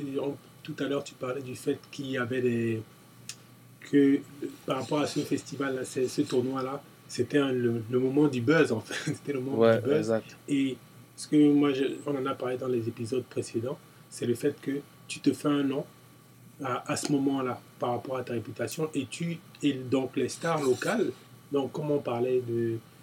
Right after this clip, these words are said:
Speaker 1: de Edson et tout ça, quand ils partaient, c'est le genre, waouh, ils sont partis, c'est le rêve, et on faisait aussi le lien avec le fait de, de vouloir quitter le pays, tu vois ce que je veux dire ?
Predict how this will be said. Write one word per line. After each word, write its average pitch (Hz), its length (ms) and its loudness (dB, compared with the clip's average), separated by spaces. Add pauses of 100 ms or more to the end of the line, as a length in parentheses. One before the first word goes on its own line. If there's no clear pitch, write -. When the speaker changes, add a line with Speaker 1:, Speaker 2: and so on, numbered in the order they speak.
(200)
Speaker 1:
de 139 160 -2
Edson 143 340 -2
et 123 80 -2
tout 143 100 -8
ça, 139 220 -2
quand 165 220 -2
ils 156 120 0
partaient, 143 320 -4
c'est - 140 -8
le 123 80 -6
genre, 131 200 -2 (140)
waouh, 143 120 -4 (340)
ils 170 80 -2
sont 160 160 0
partis, 143 380 -6
c'est - 160 -6
le 127 100 -2
rêve, 143 240 -2
et 120 140 2
on 147 180 0
faisait 131 240 -8
aussi 139 240 -4
le 135 100 0
lien 135 220 -2
avec 127 240 -2
le 123 80 0
fait 123 240 -4
de, 117 180 2 (760)
de 135 60 -2
vouloir 131 380 -2
quitter 117 280 -6
le 117 100 -2
pays, 147 320 -6
tu - 100 -14
vois 127 120 0
ce - 60 -10
que 127 80 -2
je 120 40 2
veux 120 80 -6
dire ? 143 80 -4